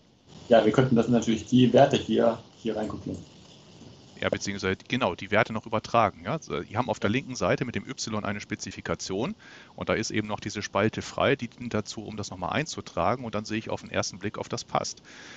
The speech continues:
Speaker 2: Und jetzt schauen wir mal, ähm, das ist ja nicht genau dasselbe wie das, was in der Spalte daneben steht, weil sie natürlich die Don't Cares jetzt aufgrund der Tatsache, dass sie das konkret auswerten, mit Nullen und Einsen belegen.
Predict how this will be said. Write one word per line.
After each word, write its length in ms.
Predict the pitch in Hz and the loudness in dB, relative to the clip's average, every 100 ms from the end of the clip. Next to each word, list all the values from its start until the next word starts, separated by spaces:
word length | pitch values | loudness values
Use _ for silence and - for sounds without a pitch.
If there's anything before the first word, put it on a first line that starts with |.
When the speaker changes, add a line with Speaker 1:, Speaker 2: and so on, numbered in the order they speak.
| - - | -16 -8
Speaker 2:
Und 60 | |
jetzt 120 | 95 - | -6 -2
schauen 180 | 98 | 0
wir 80 | 123 | 0
mal, 280 | 123 131 202 - - | 0 2 2 0 -4
ähm, 200 | 107 107 - - | -4 -4 -10 -10
das 160 | - - | -6 -2
ist 180 | 143 - | 0 2
ja 140 | 120 | 2
nicht 220 | 123 - | 0 -2
genau 240 | 117 110 113 | 0 2 0
dasselbe 560 | 98 104 160 165 120 - - - | 0 6 6 6 2 -2 -12 -14
wie 80 | 98 | 0
das, 240 | 98 - | 0 2
was 160 | 95 - | -2 -4
in 120 | 101 | 0
der 260 | 95 90 - - - - - | 2 2 -2 -20 -20 -20 -14
Spalte 340 | - - 101 - | 0 6 6 6
daneben 440 | 92 95 95 101 | 0 0 -2 -2
steht, 340 | - 113 90 92 | -2 0 0 4
weil 160 | 101 | 2
sie 80 | 110 | 4
natürlich 260 | 113 113 - | 0 -2 -4
die 140 | 110 | -2
Don't 260 | 104 98 - | 0 -2 0
Cares 420 | 110 98 175 - | 6 6 6 4
jetzt 180 | 147 - | 2 4
aufgrund 420 | 110 - 110 107 | 2 0 -2 0
der 80 | 95 | 2
Tatsache, 480 | 107 110 110 104 | 4 4 2 0
dass 180 | 101 95 | 0 0
sie 80 | 107 | 0
das 200 | 95 - | -2 -2
konkret 420 | 104 92 117 123 | -4 -4 -2 0
auswerten, 680 | - 98 - 98 113 - 160 - - - | 2 0 0 2 2 0 -8 -12 -20 -8
mit 400 | 101 123 - - - - _ | 0 2 0 -8 -12 -20 _
Nullen 380 | 101 107 117 110 | -4 2 2 2
und 120 | 107 | 0
Einsen 380 | 98 113 117 113 | 4 4 2 0
belegen. 460 | 120 143 120 80 | 4 6 6 2